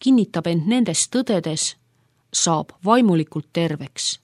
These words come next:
Ta võidab oma patud, kui on nõus laskma ennast Issandal puhastada nii, et saada osa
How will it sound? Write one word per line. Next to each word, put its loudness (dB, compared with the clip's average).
Ta 6
võidab 6
oma 2
patud, 0
kui 6
on 4
nõus 2
laskma 0
ennast -2
Issandal 0
puhastada -2
nii, 2
et -4
saada 2
osa 0